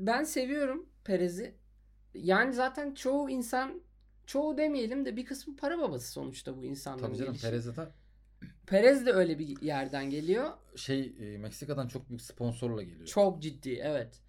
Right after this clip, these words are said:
Speaker 2: O yüzden
Speaker 1: Ama
Speaker 2: istiyorum.
Speaker 1: yine de bu, o paralı gelen tayfanın içinde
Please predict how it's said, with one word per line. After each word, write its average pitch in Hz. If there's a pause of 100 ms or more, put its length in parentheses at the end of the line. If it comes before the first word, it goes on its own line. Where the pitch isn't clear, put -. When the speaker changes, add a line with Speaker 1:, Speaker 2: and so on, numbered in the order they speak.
(200)
Speaker 2:
O 113
yüzden 113
Speaker 1:
Ama 302
Speaker 2:
istiyorum. 196
Speaker 1:
yine 240
de 285
bu, 240 (560)
o 202
paralı 233
gelen 240
tayfanın 202
içinde 269